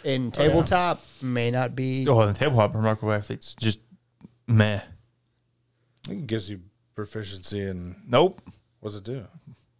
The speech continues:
Speaker 3: Uh, I'll, hang on, I'll tell you. It's not good. I'll tell you that much. It is just meh.
Speaker 2: It's like, increase your carry weight?
Speaker 3: I think it's, uh, like
Speaker 1: Which we don't <laughs> use.
Speaker 3: Yeah.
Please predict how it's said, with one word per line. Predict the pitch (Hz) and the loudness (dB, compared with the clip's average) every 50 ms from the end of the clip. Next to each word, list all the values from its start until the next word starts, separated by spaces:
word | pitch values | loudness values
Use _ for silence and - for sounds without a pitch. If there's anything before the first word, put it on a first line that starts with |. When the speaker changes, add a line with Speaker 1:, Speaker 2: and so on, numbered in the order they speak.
| _ - | _ -2
Speaker 3:
Uh, | 127 | 0
I'll, | 117 110 113 113 113 117 110 110 110 - _ - | 2 2 4 2 2 2 0 -4 -6 -10 _ -16
hang | - 107 110 | -12 -10 -8
on, | 113 110 | -8 -8
I'll | 107 | -10
tell | 107 - 120 107 | -10 -8 -8 -8
you. | 98 95 - _ _ _ - | -10 -12 -14 _ _ _ -10
It's | - 113 - - | -8 -6 -2 -2
not | 123 143 139 - | -2 -2 -2 -4
good. | - 151 135 113 113 113 117 - - | -6 -6 -6 -6 -8 -10 -14 -12 -10
I'll | - - | -6 -2
tell | - 135 | 0 0
you | 131 120 | 0 0
that | 120 120 98 | -2 -4 -4
much. | 87 92 82 - - - _ _ _ _ _ _ _ _ _ _ _ _ _ _ _ | -6 -10 -10 -12 -14 -18 _ _ _ _ _ _ _ _ _ _ _ _ _ _ _
It | - - 127 123 | -2 0 0 0
is | 117 107 | 0 -2
just | 117 120 107 107 | -2 -2 -2 -2
meh. | 117 113 113 113 113 107 107 104 | 0 0 2 2 0 0 -2 -4
Speaker 2:
It's | 107 - - _ _ _ _ _ _ _ _ _ _ _ _ _ _ _ _ _ _ _ _ _ | -8 -10 -14 _ _ _ _ _ _ _ _ _ _ _ _ _ _ _ _ _ _ _ _ _
like, | 92 90 85 82 80 - _ | -20 -20 -20 -20 -20 -20 _
increase | - 101 98 95 - 107 104 107 104 - - | -18 -18 -16 -14 -10 -8 -6 -4 -4 -4 -4
your | 101 98 95 90 | -4 -6 -8 -8
carry | 90 - - 95 95 101 107 | -10 -8 -8 -6 -6 -6 -6
weight? | 113 120 131 139 151 165 160 _ - | -8 -10 -10 -12 -12 -14 -18 _ -4
Speaker 3:
I | 117 113 107 | -4 -4 -2
think | - - 147 160 170 160 - | -2 -4 -4 -4 -4 -6 -6
it's, | 120 123 120 113 - - - - - | -6 -6 -6 -6 -8 -10 -10 -10 -10
uh, | - 90 82 85 85 78 76 73 73 71 - | -8 -6 -4 -4 -4 -2 -2 -2 -4 -4 -6
like | - 101 113 | -8 -8 -8
Speaker 1:
Which | 110 - - | -6 -6 -4
we | 131 123 | -4 -4
don't | 117 117 117 113 - - | -2 -2 -4 -6 -6 -8
<laughs> | |
use. | 123 123 120 120 147 - - - - - _ - | -8 -6 -4 -4 -4 -4 -6 -8 -8 -10 _ -18
Speaker 3:
Yeah. | - - | -18 -18